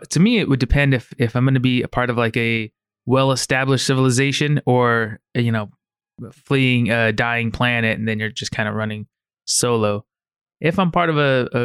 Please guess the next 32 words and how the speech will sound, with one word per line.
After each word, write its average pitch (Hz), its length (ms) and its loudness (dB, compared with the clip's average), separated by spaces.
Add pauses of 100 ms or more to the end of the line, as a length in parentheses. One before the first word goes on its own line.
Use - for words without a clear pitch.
(240)
a, 113 60 -10
a 107 80 -6
well-established 131 1120 0 (260)
civilization, 135 640 0
high 127 220 -2
tech 120 300 -4
and 117 80 0
stuff 113 200 -2
like 113 160 -4
that, 113 240 -2 (400)
you 117 80 2
know, 110 60 2
planet 120 280 0
Vulcan 123 320 0
or 120 60 2
something 127 220 0
that's, - 340 -4
you 120 80 -6
know, 107 160 -6
but 120 200 -4 (140)
not 110 180 -2
Starfleet, 117 420 -4 (760)
uh, 123 380 0
I 131 160 -2
think 160 260 0
I 131 60 0
would 135 140 2
wanna 135 180 2
be 123 120 2
a 104 40 -2
ship - 300 -2
designer. 104 500 -6